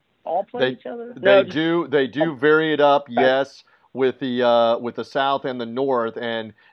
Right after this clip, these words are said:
Speaker 2: Daniels, again, was brilliant in that Oregon game. But I think you bring up a great point, too. How many times is he gonna play a marquee game that everybody sees during the regular season,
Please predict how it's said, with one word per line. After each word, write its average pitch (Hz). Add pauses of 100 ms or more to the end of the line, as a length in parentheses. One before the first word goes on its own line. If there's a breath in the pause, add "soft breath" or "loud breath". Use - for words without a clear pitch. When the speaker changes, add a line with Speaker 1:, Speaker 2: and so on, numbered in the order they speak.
Speaker 2:
Daniels, 139
again, 135
was 123
brilliant 139
in 131
that 127
Oregon 135
game. 135
But 127
I 127
think 160
you 170
bring 170
up 165
a 135
great 143
point, 139
too. 151 (260 soft breath)
How 160
many 220
times 190
is 143
he 170
gonna 160
play 147
a 127
marquee 156
game 147
that 127
everybody 139
sees 131
during 120
the 117
regular 135
season, 123